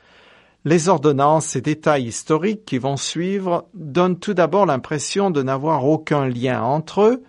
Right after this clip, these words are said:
et étaient placés ici d'une manière purement accidentelle. En réalité,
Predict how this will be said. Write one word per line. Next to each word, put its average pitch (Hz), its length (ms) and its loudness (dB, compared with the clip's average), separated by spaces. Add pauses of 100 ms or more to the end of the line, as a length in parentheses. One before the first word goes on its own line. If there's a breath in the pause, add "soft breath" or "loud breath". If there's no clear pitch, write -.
(540 soft breath)
et 196 440 2
étaient 160 220 0
placés 165 480 -2
ici 170 420 -4
d'une 135 180 -4
manière 160 360 -2
purement 165 440 0
accidentelle. 156 760 -2 (1500)
En 175 120 2
réalité, 202 600 2